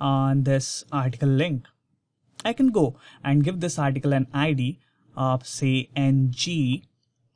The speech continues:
and I can come back and link that article to my anchor tag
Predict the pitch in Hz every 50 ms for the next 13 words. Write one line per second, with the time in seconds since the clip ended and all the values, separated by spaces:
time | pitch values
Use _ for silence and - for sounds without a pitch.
0 | _ _ _ _ _ _ _ _ _ _ _ 139 135 131 131 131 123 139 123 -
1 | - 143 131 123 135 139 127 120 139 - - _ _ _ _ _ _ _ _ 135
2 | 131 127 127 156 190 180 139 - 151 139 - - - - 135 139 156 156 143 -
3 | - 127 120 120 - - _ _ _ _ _ _ _ _ _ _ - 151 143 135
4 | 135 131 - 143 147 147 143 156 135 - - - 165 156 139 123 127 160 - -